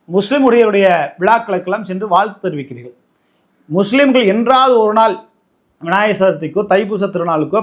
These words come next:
பங்குனி உத்திரத்திற்கோ, தை திருநாள் பொங்கல் நல்வாழ்த்துக்களுக்கோ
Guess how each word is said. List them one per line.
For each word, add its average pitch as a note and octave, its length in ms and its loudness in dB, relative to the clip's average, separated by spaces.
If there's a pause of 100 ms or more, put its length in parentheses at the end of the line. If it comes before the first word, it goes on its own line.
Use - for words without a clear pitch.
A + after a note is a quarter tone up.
பங்குனி G#3 320 -4
உத்திரத்திற்கோ, D#3+ 560 -4 (1400)
தை A3+ 120 2 (120)
திருநாள் A#3+ 340 2
பொங்கல் A3+ 300 2
நல்வாழ்த்துக்களுக்கோ E3 760 -2